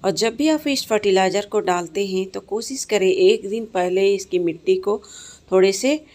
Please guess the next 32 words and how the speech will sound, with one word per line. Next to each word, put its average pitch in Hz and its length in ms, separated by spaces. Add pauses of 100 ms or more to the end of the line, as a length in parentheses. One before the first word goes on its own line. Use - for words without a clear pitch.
(200)
सुखा 185 380
लें। 151 220 (1000)
फर्टिलाइज़र 240 640
डालने 208 360
के 220 160
पहले 185 380 (160)
सबसे 220 340
पहले 214 280
आपको 190 360
थोड़े 180 320
से 214 280 (400)
मिट्टी 165 280
की 196 220
अच्छी - 300
तरह 180 240
से 214 200
गुड़ाई 170 380
कर 180 180
लेनी 185 340
है 196 220 (460)
और 170 180
चारों 214 380 (100)
तरफ 190 240
से 196 220
आपको 175 480
रूट 233 360
से 226 380
हटाकर 185 580
आपको 180 340
इस 190 220
फर्टिलाइज़र 170 640
को 208 240